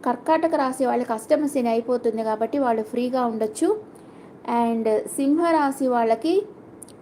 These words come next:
అష్టమ శని స్టార్ట్ అవుతుంది, అందుకని వాళ్ళు జాగ్రత్తగా ఉండాలి. ముఖ్యంగా హెల్త్ చాలా కేర్‌ఫుల్‌గా చూసుకోవాలి, హెల్త్,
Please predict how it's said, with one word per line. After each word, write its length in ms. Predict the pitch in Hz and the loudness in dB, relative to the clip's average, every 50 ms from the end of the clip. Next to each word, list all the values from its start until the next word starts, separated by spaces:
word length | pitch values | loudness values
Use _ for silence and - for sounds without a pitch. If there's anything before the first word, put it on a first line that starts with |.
| - - - | -12 -8 -8
అష్టమ 340 | 254 - - 330 330 320 | -4 0 2 2 2 2
శని 280 | 320 - 302 254 269 320 | 0 -2 -2 0 0 0
స్టార్ట్ 380 | 320 - - 277 269 277 269 269 | 0 0 2 2 2 2 2 2
అవుతుంది, 420 | 254 247 247 214 208 202 196 - - | 0 2 0 -2 0 0 -2 -2 -2
అందుకని 360 | 226 226 233 233 254 269 320 | -4 -4 -4 -2 -2 0 0
వాళ్ళు 300 | 294 262 247 247 254 247 | 2 2 2 2 2 0
జాగ్రత్తగా 560 | 247 247 247 240 240 233 277 277 269 269 254 240 | 2 2 2 2 2 2 0 -2 0 -2 -2 -2
ఉండాలి. 380 | 226 220 214 202 196 190 190 | -2 0 0 0 0 0 -2
ముఖ్యంగా 640 | - 208 233 233 - - 269 269 269 285 302 330 349 - - - - - - - - | -2 -4 -6 -4 -2 0 0 2 2 2 0 0 -2 -4 -10 -20 -20 -20 -10 -2 2
హెల్త్ 440 | 240 247 269 285 285 339 302 - - | 4 4 4 4 2 0 -2 0 2
చాలా 260 | 247 233 233 247 254 | 2 2 2 2 0
కేర్‌ఫుల్‌గా 560 | 247 254 247 240 240 - 277 277 277 269 262 254 | 0 0 -2 -2 -2 -2 -2 0 0 0 0 0
చూసుకోవాలి, 640 | 233 233 226 220 - - 247 226 226 233 277 320 | 0 0 -2 -4 -2 -2 2 2 2 2 2 0
హెల్త్, 580 | 311 269 226 226 240 254 247 - 311 339 453 | 2 2 2 2 2 0 -2 0 0 0 0